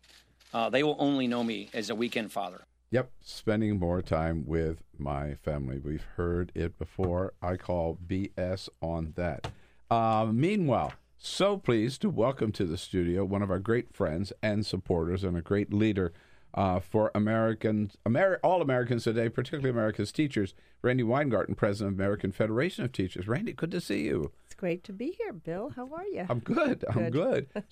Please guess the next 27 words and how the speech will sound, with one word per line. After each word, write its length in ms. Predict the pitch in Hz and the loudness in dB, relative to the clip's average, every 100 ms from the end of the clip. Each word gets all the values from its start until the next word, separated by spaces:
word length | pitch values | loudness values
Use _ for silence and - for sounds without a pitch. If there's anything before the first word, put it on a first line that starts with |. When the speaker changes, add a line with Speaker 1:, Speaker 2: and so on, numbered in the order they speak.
| 226 | 2
Speaker 2:
So 160 | 214 | 2
Speaker 3:
<laughs> 100 | 190 | 2
In 120 | 190 | 2
this 140 | 190 196 | 2 2
Speaker 2:
oh, 60 | |
Speaker 3:
crazy 460 | 196 - 196 202 190 | 2 2 0 0 -2
town 400 | 185 175 170 185 | 0 0 2 0
at 160 | 160 170 | -2 -4
this 160 | 160 | -4
crazy 380 | - 165 156 147 | -2 -2 -2 -4
time. 380 | 147 131 131 135 | -4 -4 -4 -2
Speaker 2:
uh, 140 | 123 - | -2 2
isn't 300 | 107 90 80 | 0 2 0
it? 160 | 78 - | -2 0
Isn't 220 | 90 92 | 0 0
that 180 | 92 80 | 0 0
true? 300 | - 87 113 - _ | 0 0 -2 -8 _
Speaker 3:
Yeah. 140 | 143 131 | -8 -4
Speaker 2:
Uh, 60 | |
what's 300 | - 277 - | -2 -2 0
your 100 | 247 214 | -2 0
take 380 | - 160 127 | 2 2 2
on 200 | 123 107 | 2 2
Paul 240 | 101 101 90 | 2 2 2
Ryan 340 | 87 82 76 | 2 0 -2
stepping 460 | 76 - 78 82 80 | -4 -2 -2 -2 -4
down 260 | 69 62 | -4 -6